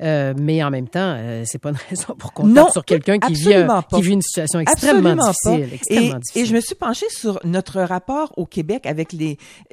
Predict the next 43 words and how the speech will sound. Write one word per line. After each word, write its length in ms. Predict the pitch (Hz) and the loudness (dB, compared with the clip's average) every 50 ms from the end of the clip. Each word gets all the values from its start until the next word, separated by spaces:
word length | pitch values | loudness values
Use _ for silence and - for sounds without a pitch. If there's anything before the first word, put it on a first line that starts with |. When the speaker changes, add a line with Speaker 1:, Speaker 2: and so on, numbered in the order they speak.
| - - | -14 -10
Speaker 2:
les, 260 | - 185 196 202 202 - | -6 -2 -2 0 0 0
les 200 | - 190 208 202 | 0 -2 -2 0
gens 220 | 190 262 294 339 | -2 -4 -4 -4
d'affaires 520 | 311 302 - - - 202 208 220 226 220 - | -4 -4 -4 -4 -4 -4 -4 -4 -4 -6 -10
qui 220 | - - - 170 | -14 -8 -4 -2
ont 200 | 185 202 214 220 | -2 -2 -2 -4
des, 240 | 202 151 151 151 - | -4 -4 -6 -6 -6
des 120 | - 156 160 | -8 -10 -10
success 400 | - - 220 - - - 285 - | -10 -10 -10 -8 -8 -8 -8 -8
stories. 480 | - - - 185 151 143 143 165 196 - - - - - - - | -10 -8 -4 -4 -2 -2 -2 -4 -4 -6 -10 -16 -20 -20 -10 -4
Il 60 | 165 | -2
y 40 | 233 | -2
a 40 | 254 | 0
toujours 320 | - 427 - 508 508 - | 0 -2 -2 -2 -4 -4
cette 280 | - - 202 - - 214 | -4 -6 -6 -6 -4 -4
envie 420 | 208 208 208 196 180 165 214 262 | -2 -2 -2 -4 -4 -6 -8 -4
de 100 | 214 - | -4 -4
les 160 | - 151 156 | -2 -2 -4
voir 320 | 147 147 170 190 190 190 - | -4 -4 -4 -6 -6 -6 -8
chuter, 480 | - - - - 202 - - 196 208 | -10 -8 -8 -10 -10 -8 -8 -8 -6
de 80 | 180 160 | -4 -4
les 160 | 156 156 156 | -6 -6 -6
voir 240 | 156 190 214 240 233 | -6 -4 -6 -6 -6
se 120 | - 175 | -6 -8
casser 380 | 160 - 170 151 165 - - 214 | -6 -6 -6 -6 -6 -6 -8 -6
la 120 | 196 147 143 | -6 -6 -6
gueule. 280 | 135 156 175 196 208 196 _ - - - - - - | -4 -2 -2 -2 -2 -4 _ -16 -20 -20 -20 -8 -6
Au 100 | - 240 | -6 -4
Québec, 360 | - - 302 220 269 339 381 - - | -2 -4 -4 -2 -4 -4 -6 -6 -4
on 120 | - 175 | -2 -2
le 60 | 156 156 | -2 -2
sait, 320 | - - - 220 240 277 | -4 -6 -8 -8 -8 -8
c'est 280 | 262 - - 160 - - | -8 -8 -10 -8 -6 -4
un, 220 | 156 143 139 - | -4 -2 -4 -4
un 100 | - 151 | -4 -6
territoire 720 | 143 - - 214 190 - 156 - 165 160 185 190 196 190 - | -6 -4 -4 -4 -4 -4 -8 -10 -8 -6 -4 -4 -4 -6 -6
où 60 | 196 180 | -4 -2
il 60 | 147 | 0
y 20 | |
a 40 | 147 | 0
beaucoup 280 | 135 156 202 - - 262 | -2 -2 -6 -8 -6 -4
de 100 | 175 143 | -4 -4
pe-, 360 | - _ _ _ - 208 196 | -6 _ _ _ -4 -4 -4